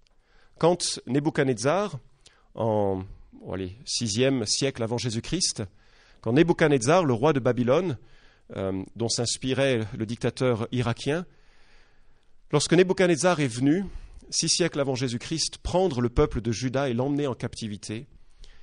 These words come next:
il utilisait la ville de Rama comme un lieu de rassemblement des déportés. Et vous imaginez les pleurs de cette ville.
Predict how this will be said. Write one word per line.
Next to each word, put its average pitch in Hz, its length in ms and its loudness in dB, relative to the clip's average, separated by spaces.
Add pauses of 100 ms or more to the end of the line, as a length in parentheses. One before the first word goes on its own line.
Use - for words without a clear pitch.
(180)
il 147 160 4
utilisait 196 480 2
la 151 120 2
ville 160 260 -2
de 135 100 2
Rama 127 560 0 (800)
comme 139 200 4
un 135 220 6
lieu 135 340 2
de 143 80 2
rassemblement 135 840 2
des 117 100 -4
déportés. - 540 -6 (1300)
Et 123 60 2
vous 123 140 2
imaginez 147 400 8
les 147 100 4
pleurs 143 380 6
de 113 80 -8
cette 101 220 -8
ville. 104 220 -10